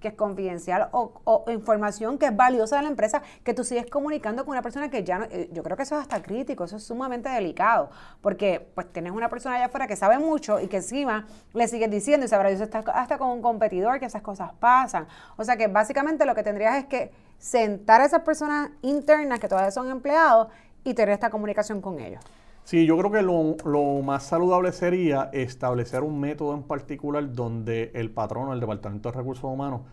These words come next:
Speaker 2: dé una notificación al resto del personal de que ya cierta persona ya no es parte de la estructura.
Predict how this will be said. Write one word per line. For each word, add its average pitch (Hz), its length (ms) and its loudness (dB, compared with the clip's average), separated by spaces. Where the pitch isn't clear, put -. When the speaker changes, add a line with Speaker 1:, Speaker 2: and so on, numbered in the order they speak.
Speaker 2:
dé 123 240 -2
una 127 220 -2
notificación 147 640 -4
al 135 60 -6
resto 123 260 -6
del 123 100 -4
personal 139 560 -8
de 113 160 -4
que 110 100 -6
ya 107 140 -6
cierta 113 320 -8
persona 131 540 -8
ya 110 120 -8
no 107 80 -8
es 107 60 -14
parte 107 220 -10
de 113 80 -6
la 107 60 -6
estructura. 95 500 -16